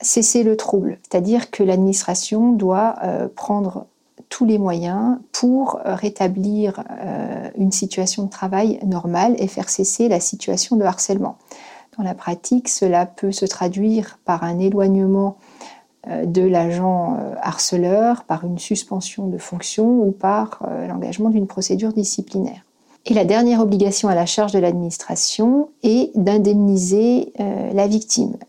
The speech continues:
Euh, l'administration va se substituer à l'agent harceleur et indemniser directement la victime, euh, en lui allouant, euh, des dommages et intérêts pour, euh, réparer à la fois le préjudice moral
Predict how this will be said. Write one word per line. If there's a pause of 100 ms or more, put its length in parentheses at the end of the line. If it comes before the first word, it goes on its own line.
Euh,
l'administration
va
se
substituer
à
l'agent
harceleur (380)
et
indemniser
directement
la
victime, (420)
euh,
en
lui
allouant,
euh,
des
dommages
et
intérêts (120)
pour,
euh,
réparer
à
la
fois
le
préjudice
moral